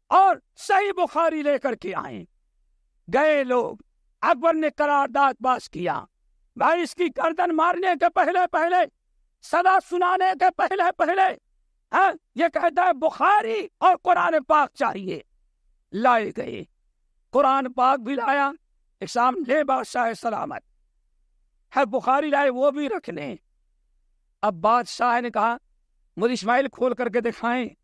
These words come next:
कहा कि, "खोल के मैं बाद में दिखाऊंगा, लेकिन <laughs> मेरा एक सवाल आपसे।" कहा, "क्या?" कहा, "इन उलमा से पूछें,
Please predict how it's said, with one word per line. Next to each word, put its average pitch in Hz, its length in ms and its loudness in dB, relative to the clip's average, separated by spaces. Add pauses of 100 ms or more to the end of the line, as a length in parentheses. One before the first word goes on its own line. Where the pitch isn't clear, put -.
(460)
कहा 226 200 4
कि, 233 120 -2
"खोल 226 280 -4
के 240 120 -4
मैं 214 240 -2
बाद 208 200 0
में 330 120 -4
दिखाऊंगा, 196 460 -2
लेकिन 226 400 -4 (420)
<laughs> 190 380 -8
मेरा 214 260 0
एक 190 120 -4
सवाल 196 420 0
आपसे।" 175 560 -6 (500)
कहा, 208 200 2
"क्या?" 208 220 -4 (520)
कहा, 254 320 2 (460)
"इन 247 120 0
उलमा 233 480 -2
से 180 180 -4
पूछें, 220 520 -6